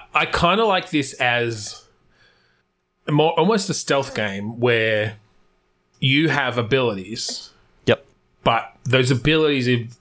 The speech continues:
Speaker 1: i-, involve you at least partially taking your true form.
Speaker 2: Mm-hmm.
Speaker 1: And so as you are sort of trying to, I don't know, whatever your goal is, maybe it's, like, get onto the ship first. Maybe you have found yourself in, like,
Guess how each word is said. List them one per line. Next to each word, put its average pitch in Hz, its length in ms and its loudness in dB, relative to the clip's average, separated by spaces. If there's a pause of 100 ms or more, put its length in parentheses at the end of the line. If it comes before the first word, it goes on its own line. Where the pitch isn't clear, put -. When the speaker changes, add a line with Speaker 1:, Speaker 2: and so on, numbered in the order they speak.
(160)
Speaker 1:
i-, 135 300 -2
involve 127 640 2
you 110 540 0 (420)
at 127 180 0
least 131 280 0
partially 127 540 0
taking 113 320 -2
your 110 120 -2
true 107 260 -2
form. - 440 -8 (880)
Speaker 2:
Mm-hmm. 123 220 4 (460)
Speaker 1:
And 123 200 2
so 113 680 2 (420)
as 139 380 -4
you 143 160 2
are 123 100 2
sort 117 240 0
of 107 140 -4
trying 135 480 0
to, 110 600 -2 (1200)
I 135 80 4
don't 117 140 0
know, 110 60 -2
whatever 139 280 2
your 131 140 2
goal 110 340 0
is, 104 180 -4
maybe 107 300 0
it's, 104 180 -4
like, 101 360 -2 (880)
get 113 180 -2
onto 127 280 2
the 104 100 2
ship 101 300 -4
first. 110 320 0
Maybe 123 220 2
you 120 220 2
have 117 160 0
found 123 320 0
yourself 117 420 0
in, 113 200 -4
like, 101 380 -2